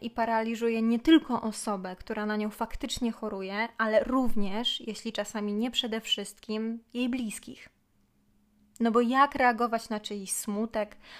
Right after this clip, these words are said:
płacz, niechęć, marudzenie, pesymizm albo, co gorsza, totalne odrętwienie? Pamiętam, jak wiele lat temu największy w historii mojego życia rzut depresyjny zagroził mojemu bezpieczeństwu,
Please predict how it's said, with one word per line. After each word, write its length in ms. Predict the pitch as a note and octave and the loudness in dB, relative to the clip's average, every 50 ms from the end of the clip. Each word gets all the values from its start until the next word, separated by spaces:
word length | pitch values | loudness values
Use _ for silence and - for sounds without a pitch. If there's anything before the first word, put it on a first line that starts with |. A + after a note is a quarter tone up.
| - - - _ - - | -20 -20 -20 _ -4 0
płacz, 560 | A3 G#3 G3+ G3 G3+ G#3 - - - - - - - - - _ | 6 8 10 10 10 6 4 -2 -6 -6 -6 -14 -20 -20 -14 _
niechęć, 800 | - A3 G#3+ A3 A#3 A3+ A3+ - - - A3 G3+ G3+ G3+ - - | 0 2 4 4 4 2 0 -2 -4 -6 -6 -6 -6 -6 -6 -4
marudzenie, 800 | - G#3+ G#3+ A3 A3+ A#3+ A#3 A#3 G3+ G#3+ A#3 A3 G#3+ G#3+ G#3+ G#3+ | -2 2 4 4 4 4 2 0 0 0 0 0 0 0 -2 -2
pesymizm 880 | G#3+ G#3+ - A#3+ A3+ - - - A#3 A3 G#3+ G#3 G#3 G#3+ G#3 A3 A3+ G#3+ - | -4 -4 -4 -4 -4 -2 -4 -4 -2 -2 -2 -2 -2 -4 -2 -2 -4 -2 -2
albo, 300 | - G#3+ G#3+ G#3 A3 A3 | -2 -2 -2 0 -2 -4
co 300 | G#3+ G#3+ - - G#3+ G#3 | -4 -6 -4 -2 -2 -2
gorsza, 540 | G#3 G3 G3+ A3 G#3+ G#3 G#3+ - - A3+ G#3 | -4 -2 0 2 2 2 0 -6 -8 -8 -8
totalne 460 | G#3+ A3+ G#3+ G#3+ A3 G3+ G#3 G3+ G3+ G3+ | -8 -8 -8 -4 -4 -4 -4 -4 -4 -4
odrętwienie? 720 | G3+ G3+ G3+ G3+ G3+ - - G#3 G3 G3 G3 G3+ G#3 G#3 G#3 _ _ _ _ _ _ _ _ _ _ _ _ _ _ _ _ _ - - - - - - - | -4 -4 -4 -6 -8 -8 -8 -10 -10 -10 -10 -10 -10 -10 -12 _ _ _ _ _ _ _ _ _ _ _ _ _ _ _ _ _ -12 -12 -10 -14 -12 -10 -4
Pamiętam, 300 | - B3 D4 F#4 G#4 B4+ A#4 | 2 4 4 8 8 10 10
jak 300 | G#4+ F#4+ G#4 - - - - B3 A#3+ A3+ | 10 8 6 -4 -18 -20 -14 -12 -8 -2
wiele 240 | A#3+ C4 D#4+ G4+ | 2 6 8 10
lat 260 | G#4+ F4 C#4+ C#4 - - | 10 10 10 8 6 2
temu 380 | - A3 G3+ F#3+ F#3+ G3 G3+ | 2 2 2 2 -2 -4 -4
największy 520 | G#3+ G#3 G#3 G#3 G3 A3+ B3 B3 - - A#3+ | -2 -2 -2 -2 -2 -2 0 0 0 -2 -2
w 60 | - | -8
historii 420 | - A3+ - - - A#3 A#3+ B3 | -8 -10 -6 -2 -2 2 6 6
mojego 340 | B3 A#3 A3+ A3 G#3+ G3+ G#3+ | 6 6 6 4 2 0 -2
życia 320 | G#3 A3 A3 - A#3+ G#3+ | -2 -4 -6 -4 -4 -4
rzut 220 | G3+ G3+ A3+ A3+ A#3+ | -4 -4 -6 -6 -4
depresyjny 920 | A3 A3 A#3 A3 - A3+ A3+ G#3+ - - A#3 G#3 G3+ G3+ G3+ G#3 A3+ B3 | -2 -2 -2 -2 -4 -6 -6 -6 -4 -4 -4 -2 -2 -4 -2 -2 -2 -2
zagroził 480 | A#3 A#3+ A3+ G#3+ B3 B3+ B3+ A#3 B3 B3+ | 0 -2 -2 2 2 0 2 4 4 4
mojemu 340 | A#3+ A#3 A3+ A3+ A3 G#3+ G#3 | 4 4 4 2 2 0 -2
bezpieczeństwu, 1120 | F#3+ G3 A#3 A#3+ - - B3+ A#3+ - - G#3 G3 G3+ - - - - - G#3 A3 B3+ C#4+ | -2 -2 -4 -4 -2 -4 -6 -6 -4 -6 -6 -6 -6 -10 -12 -14 -6 0 4 4 4 4